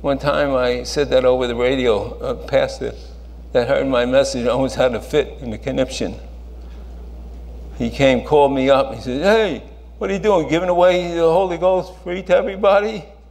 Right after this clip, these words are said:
He said, "I want, I want to talk to you." I met him for breakfast over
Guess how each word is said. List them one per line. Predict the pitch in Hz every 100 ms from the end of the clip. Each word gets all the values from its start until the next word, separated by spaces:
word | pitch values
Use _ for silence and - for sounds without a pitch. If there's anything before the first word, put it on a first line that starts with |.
| - - - - - - -
He | 202
said, | 165
"I | 185
want, | 190 190 185
I | 180
want | 185 185
to | 170 175
talk | 196 175 -
to |
you." | 147 135 113 113 -
I | -
met | 151 160 160
him |
for | 135 -
breakfast | 117 147 - 131 - 139
over | 131 117